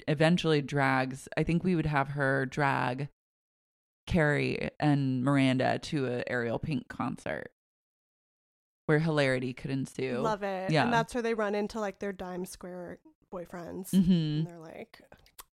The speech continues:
Speaker 2: the whole thing. And that's where they find Samantha is at the warehouse show.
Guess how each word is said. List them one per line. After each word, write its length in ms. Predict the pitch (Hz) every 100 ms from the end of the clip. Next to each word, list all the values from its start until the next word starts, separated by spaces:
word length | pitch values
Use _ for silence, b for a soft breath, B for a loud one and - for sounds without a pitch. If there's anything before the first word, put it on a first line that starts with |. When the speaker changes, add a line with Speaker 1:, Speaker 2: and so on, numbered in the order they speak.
| _ _ -
Speaker 2:
the 60 |
whole 220 | 196 202
thing. 160 | 208 220
And 160 | 240 247
that's 340 | 240 247 -
where 160 | 285 285
they 100 | 311
find 320 | 339 339 339
Samantha 760 | - 359 392 453 440 359 247
is 160 | 175 269
at 160 | 285 -
the 100 | 330
warehouse 800 | 269 330 339 359 320 294 226 220
show. 680 | - - 220 190 - -